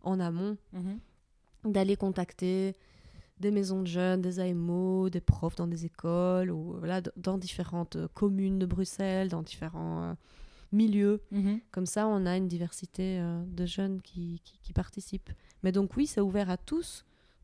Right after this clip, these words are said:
Speaker 1: Donc, je vous invite encore une fois à aller sur parlons jeune point B E,
Speaker 2: Mm.
Speaker 1: mais aussi sur, euh, notre page Facebook Parlons Jeunes.
Speaker 2: Ouais.
Speaker 1: La page Facebook de Comme un lundi également.
Speaker 2: Mhm.
Speaker 1: Et donc, les, pour le moment, les bureaux, enfin, les, les espaces où on fait le, les ateliers, c'est dans les bureaux du délégué général aux droits de l'enfant.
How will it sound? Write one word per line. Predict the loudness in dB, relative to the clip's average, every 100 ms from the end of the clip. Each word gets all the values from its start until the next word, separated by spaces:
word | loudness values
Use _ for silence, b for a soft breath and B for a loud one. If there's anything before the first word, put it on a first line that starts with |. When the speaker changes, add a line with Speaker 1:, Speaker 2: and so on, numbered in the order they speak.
| -6
Speaker 1:
Donc, | -4
je | -4
vous | 0
invite | 0 2
encore | 0 2
une | 2
fois | 0 -2
à |
aller | -2 -4
sur | -6 -10
parlons | -4 -2 4
jeune | 8 8
point | 8
B | 4
E, | 4
Speaker 2:
Mm. | 4
Speaker 1:
mais |
aussi | 0 -2
sur, | -6 -6 -4
euh, | -2 0
notre | -2 -4 -6 -6 -6 -2
page | 0 0
Facebook | -4 -6 -4 -6 -4
Parlons | -4 -4 -4
Jeunes. | -4 -4 -4 0
Speaker 2:
Ouais. | 0 0 b b b b b -6
Speaker 1:
La | -2
page | 0 0
Facebook | -4 -6 -4
de | -4
Comme | 0 -2
un | 0
lundi | -2 -2 -4 -6
également. | -4 -4 -4 -6 -4
Speaker 2:
Mhm. | 0 0 -2 B -4
Speaker 1:
Et | 0
donc, | 0 0
les, | -2 -2
pour | -2 0 2
le | 2
moment, | 2 2 2
les | 4 2
bureaux, | 2 0 -2 2 2
enfin, | 2 -2
les, | -2
les | -2 -4
espaces | -6 -2 0 0 -2
où |
on | -2
fait | -2 -2 0
le, | 0 0 -2 -6 b b b b b b
les | 0 2
ateliers, | 2 0 2 4 2
c'est | 2 0
dans | 0
les | 0
bureaux | -2 -4 -2
du | -2
délégué | -2 -2 -2 -4
général | -2 -4 -2
aux | -2
droits | -4
de | -4
l'enfant. | -6